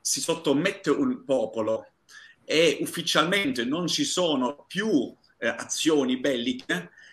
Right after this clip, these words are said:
nessuno chiamerebbe questa situazione effettivamente una situazione di pace. Quindi bisogna, però adesso abbiamo un po', anche un po' di tempo, su riflettere che cosa significa pace. Significa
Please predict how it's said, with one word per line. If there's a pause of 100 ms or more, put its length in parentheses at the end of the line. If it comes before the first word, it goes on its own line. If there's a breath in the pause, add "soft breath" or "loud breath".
(100)
nessuno (280 soft breath)
chiamerebbe
questa
situazione
effettivamente
una
situazione
di
pace. (300 loud breath)
Quindi
bisogna, (180)
però
adesso
abbiamo
un
po',
anche
un
po'
di
tempo, (200 loud breath)
su
riflettere
che
cosa
significa
pace.
Significa